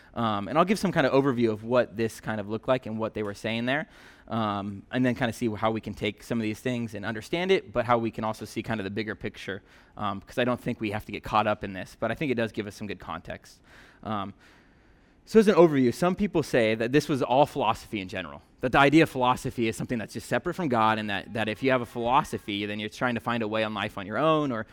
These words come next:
or something like that. Well, others are saying that maybe this is a s-, very specific philosophy that addressed maybe pagan type of living, uh, Gnostic type of living,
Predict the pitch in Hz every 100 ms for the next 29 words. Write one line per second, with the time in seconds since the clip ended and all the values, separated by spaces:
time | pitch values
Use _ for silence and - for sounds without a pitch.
0 | - - - 127 120 113 95 101 90 78
1 | - 143 160 180 156 147 147 131 117 135
2 | 135 123 - 113 110 - 131 127 - -
3 | - 135 117 120 - 110 95 92 104 -
4 | 104 - - - - - 123 117 113 -
5 | 131 110 95 131 123 123 117 - - -
6 | 113 110 113 117 120 123 117 - 95 90
7 | 113 113 117 131 117 113 110 107 107 110
8 | 110